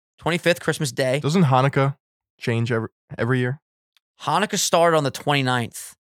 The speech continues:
Speaker 2: It's the twenty-eighth to the sixth.
Speaker 1: You get the eight crazy nights, right?
Speaker 2: I don't know what that is.
Speaker 1: One day of presents? Hell no. We get the eight crazy nights.
Speaker 2: That's pretty cool.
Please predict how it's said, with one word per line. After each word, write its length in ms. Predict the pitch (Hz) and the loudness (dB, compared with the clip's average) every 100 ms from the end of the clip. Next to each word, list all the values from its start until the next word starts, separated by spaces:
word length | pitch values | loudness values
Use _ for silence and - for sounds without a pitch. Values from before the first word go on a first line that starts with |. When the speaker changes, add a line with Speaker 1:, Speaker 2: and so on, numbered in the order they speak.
| _ _ _ _ | _ _ _ _
Speaker 2:
It's 60 | |
the 60 | 123 | -10
twenty-eighth 460 | - 135 127 127 - | -4 0 0 0 -4
to 100 | 110 | -10
the 80 | |
sixth. 480 | 98 - 107 - - _ _ _ _ _ _ _ - | -8 -4 -4 -6 -16 _ _ _ _ _ _ _ -10
Speaker 1:
You 60 | |
get 100 | 135 | -10
the 100 | 135 | -4
eight 120 | 139 135 | -6 -4
crazy 300 | 143 135 120 | -2 -2 0
nights, 320 | 151 120 - | -2 -2 -4
right? 220 | 123 156 - _ _ _ _ _ _ _ - | -2 -2 -4 _ _ _ _ _ _ _ -10
Speaker 2:
I 80 | |
don't 120 | 113 110 | -6 -6
know 80 | |
what 80 | 107 | -6
that 160 | 110 107 | -4 0
is. 100 | 117 | 2
Speaker 1:
One 160 | 285 | 2
day 160 | 277 277 | 4 2
of 140 | 277 | 2
presents? 400 | - 269 254 262 | 2 2 2 0
Hell 140 | 262 330 508 554 508 | -2 0 2 2 2
no. 260 | 233 190 156 | 2 4 2
We 160 | 170 | 2
get 160 | 190 175 | 2 2
the 140 | 170 - | 0 2
eight 300 | 175 165 _ _ | 2 2 _ _
crazy 960 | 156 143 330 403 466 480 480 427 453 415 | -2 2 2 2 2 4 4 4 2 2
nights. 360 | 339 - - | 0 0 -2
Speaker 2:
That's 200 | 120 135 | 0 2
pretty 180 | - 147 | 2 0
cool. 320 | - 131 117 | 0 -2 -2